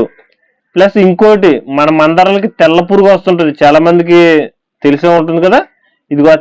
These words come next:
తెల్ల పురుగుకి ఇది, ఇది బోరాన్. ఈ మూడు కలిపి మేము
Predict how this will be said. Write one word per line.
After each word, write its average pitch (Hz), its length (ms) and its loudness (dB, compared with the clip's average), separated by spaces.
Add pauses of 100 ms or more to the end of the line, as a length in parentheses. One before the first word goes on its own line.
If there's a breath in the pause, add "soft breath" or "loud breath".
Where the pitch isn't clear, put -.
తెల్ల 165 260 2
పురుగుకి 202 300 -4
ఇది, 160 160 2 (880 soft breath)
ఇది 143 240 0
బోరాన్. 165 400 2 (640)
ఈ 143 80 0 (120)
మూడు 175 240 2 (140)
కలిపి 180 360 0
మేము 226 160 4